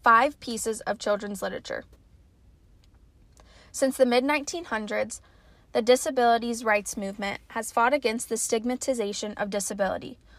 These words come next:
which has resulted in the social and economic marginalization of generations of Americans with disabilities, and like many other oppressed minorities, left people with disabilities in a severe state of impoverishment for centuries.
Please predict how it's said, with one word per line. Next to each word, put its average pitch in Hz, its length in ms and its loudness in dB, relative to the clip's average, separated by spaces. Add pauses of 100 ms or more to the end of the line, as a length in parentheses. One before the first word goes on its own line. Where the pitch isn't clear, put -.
(100)
which 240 180 -2
has 233 220 0
resulted 226 640 0
in 226 140 -2
the 214 60 -4
social 262 560 0
and 226 160 -4
economic 220 680 -2
marginalization 214 1080 -2
of 208 160 -2
generations 214 720 -2
of 208 180 -4
Americans 202 580 -4
with 202 140 -8
disabilities, - 760 -6 (440)
and 240 120 0
like 233 160 2
many 254 300 0
other 226 300 0
oppressed - 480 -4
minorities, 202 640 -4 (260)
left 226 300 2
people 269 360 0
with 240 200 2
disabilities 220 720 0
in 208 120 -2
a 202 60 0
severe 220 460 0
state 208 340 -4
of 208 140 0
impoverishment 208 840 0
for 214 100 -6
centuries. - 680 -4